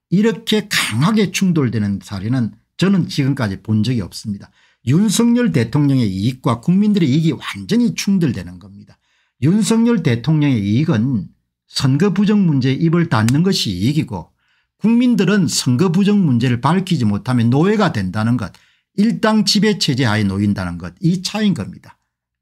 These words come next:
정상적인 국가라면은 국민의 이익과 대통령의 이익이 일치가 돼야 되는데 지금 대한민국은 정상적인 국가가 아니고 김기현의 이익과 윤석열의 이익과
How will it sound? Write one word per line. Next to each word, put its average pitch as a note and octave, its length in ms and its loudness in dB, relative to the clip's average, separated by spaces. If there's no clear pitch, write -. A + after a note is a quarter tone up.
정상적인 F#3+ 720 2
국가라면은 C3 680 0
국민의 A3 520 2
이익과 - 380 -2
대통령의 F3+ 500 2
이익이 C#3 260 2
일치가 E3 520 0
돼야 A#2+ 200 0
되는데 G2 560 -4
지금 A3 380 2
대한민국은 F#3+ 880 2
정상적인 F#3+ 640 2
국가가 C3+ 360 -2
아니고 C3+ 440 0
김기현의 A3+ 840 2
이익과 A#2 600 -2
윤석열의 A3 760 2
이익과 A2+ 540 -2